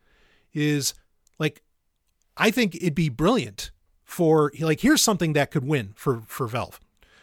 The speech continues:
Come out with a Dota two box or Dota, or I don't know, whatever, whatever game they wanna rock today. Come out with a box that specifically plays that one game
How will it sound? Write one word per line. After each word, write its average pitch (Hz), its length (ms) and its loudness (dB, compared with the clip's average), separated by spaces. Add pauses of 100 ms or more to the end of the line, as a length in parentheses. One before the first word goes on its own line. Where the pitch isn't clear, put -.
(160)
Come 240 140 0
out 285 120 2
with 240 100 0
a 262 60 4
Dota 233 260 4
two 254 160 2
box 127 280 -6
or 156 100 2
Dota, 185 260 2
or 165 220 -2
I 170 40 -4
don't 160 100 -2
know, 127 40 -4
whatever, 143 360 -2
whatever 151 300 -2
game 127 240 -6
they 123 80 -4
wanna 110 220 -4
rock 98 260 -8
today. 98 300 -14 (800)
Come 240 160 -2
out 294 80 4
with 254 120 2
a 214 40 2
box 185 460 2 (180)
that 170 140 -4
specifically 240 600 0
plays 185 400 0 (140)
that 131 180 -2
one 156 240 -2
game 277 360 2